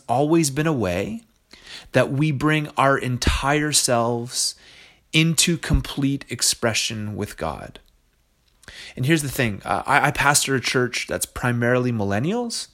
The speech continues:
is what it is. This is the kind of the age group and community. Uh, I mean, we have s-, s-, people in all age groups, but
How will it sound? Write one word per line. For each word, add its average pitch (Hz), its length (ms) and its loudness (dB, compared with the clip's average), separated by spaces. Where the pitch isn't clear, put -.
is 143 260 4
what 139 140 2
it 123 80 0
is. 127 260 2
This 117 200 0
is 110 60 -4
the 113 80 -4
kind 120 160 -2
of 107 140 -4
the - 80 -4
age 131 200 0
group 135 200 0
and 113 120 -6
community. 113 580 -2
Uh, 85 220 -2
I 135 60 -2
mean, 147 80 2
we 151 60 4
have 127 80 4
s-, - 180 2
s-, 113 80 -2
people 139 300 0
in 135 80 -2
all 113 340 2
age 98 200 -2
groups, 90 280 -4
but - 240 -4